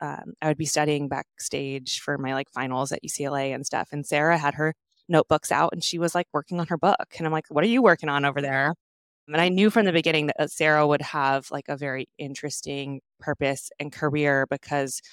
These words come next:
she always was kinda dreaming big and interested about the impact that she would have on people. So, you know, fifteen years later, it's, I'm so proud to,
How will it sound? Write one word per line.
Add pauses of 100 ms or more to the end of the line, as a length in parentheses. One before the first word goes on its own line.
(180)
she
always
was
kinda
dreaming
big
and (420)
interested
about (600)
the
impact
that
she
would
have
on
people.
So, (560)
you
know,
fifteen
years
later,
it's, (100)
I'm
so
proud
to,